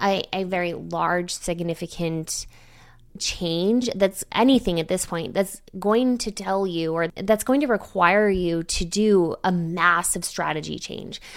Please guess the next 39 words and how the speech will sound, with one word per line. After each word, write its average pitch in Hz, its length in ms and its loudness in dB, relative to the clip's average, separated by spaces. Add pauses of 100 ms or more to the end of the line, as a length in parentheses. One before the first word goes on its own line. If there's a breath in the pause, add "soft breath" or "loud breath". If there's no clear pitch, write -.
I 214 80 2
mean, 226 300 6 (180)
of 214 220 2
course, 190 460 4
the, 185 540 0 (200)
<laughs> - 220 -12
the 214 200 -6 (300 loud breath)
outlier 214 540 6
here 190 220 0
is 175 140 0
if 180 160 -4
you 214 160 -4
aren't 214 340 -2 (200)
getting 170 320 -2
any 170 240 -4
results 214 400 -2
and 160 120 -4
you're 190 100 -6
not 190 120 -6
getting 160 240 -8
any 160 160 -8
clients, 160 380 -8 (280 loud breath)
then, 175 520 0
you 180 100 0
know, 151 220 -4
perhaps 180 440 -4
we 170 120 -6
do 180 200 0
need 170 200 -2
to 170 100 -8
completely 165 640 -6
overhaul 190 600 4
your 160 160 -4
strategy. 165 560 -4
But 185 160 -2
again, 175 200 -2
this 160 140 -4
is 170 160 -4
a 165 160 0